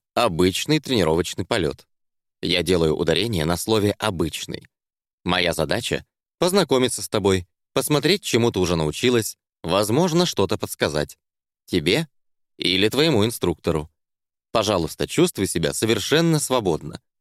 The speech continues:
Если увидишь, что я что-то не то делаю,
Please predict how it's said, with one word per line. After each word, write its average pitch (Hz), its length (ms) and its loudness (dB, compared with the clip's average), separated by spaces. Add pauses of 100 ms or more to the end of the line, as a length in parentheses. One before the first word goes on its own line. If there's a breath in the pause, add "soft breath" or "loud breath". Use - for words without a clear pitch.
(360)
Если 135 400 2
увидишь, 139 400 2
что - 160 -6
я 90 160 2
что-то - 320 -2
не 85 120 2
то 82 140 0
делаю, 87 480 2